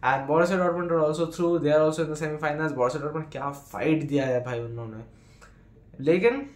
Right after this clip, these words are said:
yeah, it's going to be P S G versus Borussia Dortmund in the semifinals। आज let's see what happens in the Real Madrid fa-, Real Madrid versus Man City match। देखो भाई, मेरा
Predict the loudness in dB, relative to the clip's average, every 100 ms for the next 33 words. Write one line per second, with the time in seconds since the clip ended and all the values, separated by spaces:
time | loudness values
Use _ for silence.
0 | -14 -2 2 4 2 -6 -6 2 2 4
1 | 2 0 2 2 2 2 4 4 2 -2
2 | -2 0 0 0 -2 -2 -2 -2 -4 -4
3 | -4 -4 -2 -4 -6 -14 -20 -20 -20 -14
4 | 2 6 8 8 4 -2 -6 -6 -12 -10
5 | -6 -6 -6 -4 -2 -2 -4 -8 -10 -12
6 | -10 -6 -6 -6 -8 -10 -14 -6 -6 -4
7 | -4 -4 -4 -6 -6 -10 -8 -2 -2 -2
8 | -6 -4 -2 -2 -4 -16 -20 -20 -20 -20
9 | -20 -14 -12 -10 -8 -8 -8